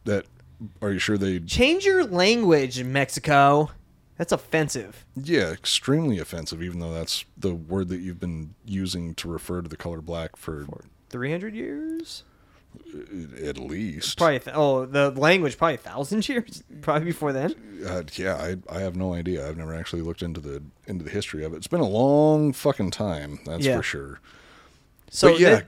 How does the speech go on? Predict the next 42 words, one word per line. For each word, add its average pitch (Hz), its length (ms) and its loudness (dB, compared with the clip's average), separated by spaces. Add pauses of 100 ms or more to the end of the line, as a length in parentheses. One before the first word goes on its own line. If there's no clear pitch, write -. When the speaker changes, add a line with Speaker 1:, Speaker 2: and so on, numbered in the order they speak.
Speaker 1:
coulda, 185 280 10
Speaker 2:
th- - 180 -14
Speaker 1:
coulda 165 180 6
chosen 170 360 6
a - 20 4
better 143 240 6
name 135 220 4
for 120 100 0
the 101 80 0
whole 120 140 2
project. 98 640 0 (280)
Speaker 2:
Yeah. 135 260 2 (720)
What's 147 220 0
interesting 170 500 0
about 120 300 0
this 110 380 -6
Speaker 1:
Or 127 120 4
coulda 160 240 6
just 131 240 0
chosen 135 360 6
a 113 60 2
better 113 240 0
fucking - 460 -2
project. - 840 0
Speaker 2:
<laughs> 208 160 6
Yeah. 185 580 4 (1400)
Like, 156 340 4
they, 175 300 6
they 160 260 6
were 170 200 6
like, 123 420 2
"Eh, 196 160 -2
it's 185 120 -8
kinda 175 240 2
weird. 147 480 4
Like, 117 220 0 (400)
why, 147 340 4
why 151 300 4
are 269 40 6
you 311 140 8
helping 214 380 2
us? - 380 -12